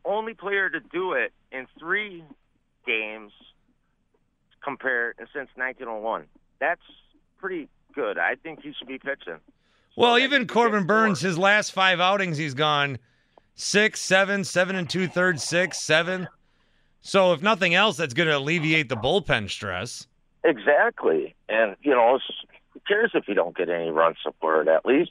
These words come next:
Speaker 1: you, uh, keep it a close game.
Speaker 2: Man, this is pretty, th-, I think the thing about this is it's very un-Craig Counsell-like to me.
Speaker 1: Yeah. You know, but everything this season has been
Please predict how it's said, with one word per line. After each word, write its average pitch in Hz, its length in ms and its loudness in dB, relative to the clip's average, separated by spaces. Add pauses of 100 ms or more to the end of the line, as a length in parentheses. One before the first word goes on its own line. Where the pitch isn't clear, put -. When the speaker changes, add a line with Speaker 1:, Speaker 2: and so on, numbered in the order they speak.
Speaker 1:
you, 156 300 2
uh, 120 220 6 (100)
keep 175 180 -2
it 151 60 4
a 110 80 4
close 151 320 2 (140)
game. 143 320 0 (1400)
Speaker 2:
Man, 180 220 2
this 196 160 -4
is 311 100 -6
pretty, 165 640 2 (1120)
th-, - 140 -6
I 185 140 4
think 240 200 -2
the 240 100 4
thing 214 200 2
about 185 240 2
this 170 240 -4
is 135 140 -6
it's 117 160 -12
very 185 300 2
un-Craig 147 560 0
Counsell-like 95 760 -6
to 104 100 -16
me. 82 300 -14 (640)
Speaker 1:
Yeah. 190 280 2 (760)
You 143 60 0
know, 135 160 4
but 120 240 0 (100)
everything 147 460 2
this 104 100 2 (420)
season 90 360 -2
has 90 220 -2
been 95 280 0